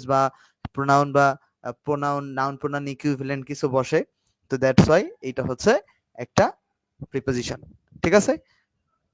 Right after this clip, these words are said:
তো আশা করছি যে বুঝতে পারছো। যদি তোমরা না বুঝো, এইখানে ব্যাখ্যাগুলো পড়ে ফেলবা, নিজেরা ব্যাখ্যাগুলো পড়লে বুঝতে পারবা। ঠিক আছে, ব্যাখ্যাগুলো আমি পড়ি নাই, কারণ আমার, আহ,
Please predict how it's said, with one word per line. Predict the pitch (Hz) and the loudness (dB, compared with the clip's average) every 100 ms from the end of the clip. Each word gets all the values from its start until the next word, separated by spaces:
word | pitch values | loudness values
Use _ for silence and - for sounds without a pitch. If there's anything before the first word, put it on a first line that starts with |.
| - | 2
তো | 170 160 - - | 4 4 0 -4
আশা | 139 156 151 | -2 -2 -2
করছি | 156 - | -4 -2
যে | 151 | -4
বুঝতে | 143 147 175 | -2 4 6
পারছো। | 175 220 202 | 6 4 2
যদি | 175 165 | 0 0
তোমরা | 170 160 | -4 0
না | 156 160 | 2 4
বুঝো, | 170 180 202 | 4 4 4
এইখানে | 170 160 156 | 4 2 2
ব্যাখ্যাগুলো | 147 139 165 156 165 | 2 2 2 4 4
পড়ে | 156 170 170 | 6 6 6
ফেলবা, | 170 170 196 226 _ _ - | 6 6 4 2 _ _ -8
নিজেরা | 143 143 156 | -2 2 2
ব্যাখ্যাগুলো | 143 139 - 143 151 | 2 0 -2 -4 -2
পড়লে | 147 147 143 196 302 _ _ - | -2 -2 0 0 -2 _ _ 4
বুঝতে | 131 - 131 | 4 6 2
পারবা। | 117 110 87 _ _ _ - | 2 -2 -10 _ _ _ 2
ঠিক | 214 | 2
আছে, | 180 156 | 4 2
ব্যাখ্যাগুলো | 160 - 175 185 | 0 0 0 0
আমি | 185 | 0
পড়ি | 180 202 202 | 4 4 4
নাই, | 196 | 0
কারণ | 269 156 156 | 0 0 0
আমার, | 147 151 | -2 -4
আহ, | 117 - - 143 131 | -8 -12 -4 -2 -2